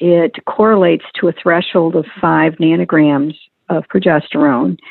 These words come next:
which is a post-ovulatory expected level at ten to twelve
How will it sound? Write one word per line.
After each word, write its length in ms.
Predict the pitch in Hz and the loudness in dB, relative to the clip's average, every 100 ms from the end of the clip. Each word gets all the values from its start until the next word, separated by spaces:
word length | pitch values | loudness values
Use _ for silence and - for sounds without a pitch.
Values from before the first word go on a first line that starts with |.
| - - _ | -20 -20 _
which 240 | 180 165 | -2 0
is 120 | 175 156 | 0 0
a 80 | 160 | -2
post-ovulatory 1300 | - 165 - 175 160 175 175 - 170 165 175 175 - _ _ _ _ _ _ _ _ _ _ _ 330 - _ | 0 -4 -2 -2 -2 -2 -4 -2 0 2 2 0 -6 _ _ _ _ _ _ _ _ _ _ _ -10 -10 _
expected 520 | 175 - 196 175 208 | -10 -2 -2 0 0
level 540 | 185 160 156 151 175 - - - - - _ _ | 0 -2 0 -2 -2 -8 -20 -20 -20 -20 _ _
at 280 | 165 160 - _ _ - | -2 -2 -6 _ _ -2
ten 260 | 196 175 | 0 2
to 120 | 165 165 | 0 -6
twelve 680 | - - 175 147 147 185 | -4 0 2 2 0 -2